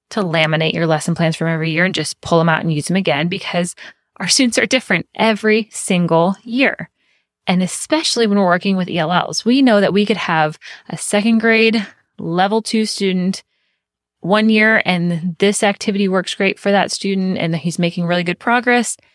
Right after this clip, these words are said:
And the next year we could have a second grade level two student who that doesn't work that well for them, or they're, they're missing something that they need that that student from the last year didn't or already had.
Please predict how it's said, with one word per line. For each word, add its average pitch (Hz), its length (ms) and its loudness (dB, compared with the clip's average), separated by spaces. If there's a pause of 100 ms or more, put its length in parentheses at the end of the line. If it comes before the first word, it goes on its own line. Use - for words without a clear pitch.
(260)
And 196 180 4
the 202 60 6
next 240 280 2
year 254 80 4
we 240 80 2
could 208 140 -6 (120)
have 196 360 2 (240)
a - 100 -6
second 214 400 0
grade 220 300 0
level 190 320 0
two 196 140 -8
student 202 420 -2
who 185 380 0 (580)
that 208 140 0
doesn't 247 280 0
work 294 220 2
that - 160 0
well 160 140 -2
for - 100 -10
them, 151 180 0
or 185 100 0
they're, 190 220 2 (380)
they're 208 140 4
missing 233 520 2
something 190 420 0
that 175 140 -2
they 180 180 0
need 180 260 0
that 170 120 -2
that - 260 -2
student 208 340 -2
from 208 120 -4
the 208 80 0
last 208 300 0
year 220 100 0
didn't 220 220 0 (240)
or 180 240 0
already 202 240 2
had. - 520 -2